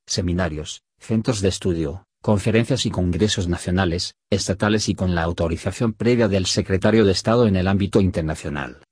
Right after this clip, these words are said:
que versen sobre asuntos financieros y en los cuales el gobierno de Puerto Rico, sus agencias e instrumentalidades participen como organizadores, integrantes,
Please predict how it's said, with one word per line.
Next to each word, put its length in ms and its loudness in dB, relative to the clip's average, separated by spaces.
que 160 0
versen 320 0
sobre 240 -2
asuntos 460 -2
financieros 580 -2
y 100 2
en 120 2
los 180 -2
cuales 320 0
el 100 -2
gobierno 400 2
de 120 2
Puerto 340 0
Rico, 320 -4
sus 240 -4
agencias 480 -2
e 40 4
instrumentalidades 960 0
participen 580 2
como 200 0
organizadores, 920 -2
integrantes, 920 0